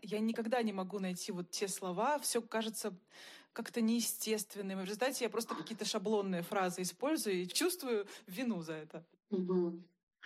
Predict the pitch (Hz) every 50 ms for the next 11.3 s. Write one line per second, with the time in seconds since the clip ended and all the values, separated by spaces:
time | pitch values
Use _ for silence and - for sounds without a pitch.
0 | - - - - - _ - 196 220 233 - 208 202 - 185 180 175 160 - -
1 | - 175 170 165 165 170 - 269 226 202 180 - - - 190 - - - - -
2 | 180 175 - - 165 160 165 160 165 - _ _ _ _ - 185 185 175 180 180
3 | 165 156 165 160 160 - - 165 160 - 165 160 156 151 160 160 156 160 156 -
4 | - 151 156 185 190 - 214 214 196 170 - - - 156 156 156 - - - -
5 | 170 165 165 160 185 220 240 226 - - - - - 180 175 175 180 175 175 170
6 | 165 165 160 160 - _ _ _ _ _ _ - 160 - - - - - - 165
7 | 165 160 160 156 156 - - 156 170 185 202 220 220 220 196 180 - - 165 160
8 | 160 165 160 160 - _ _ _ _ _ _ _ _ _ _ - - - - -
9 | - - 165 151 151 160 185 208 202 - - - - - _ _ - - - -
10 | - 175 165 160 175 175 - - 165 160 160 160 160 160 156 151 151 165 165 160
11 | 156 156 165 - 208 208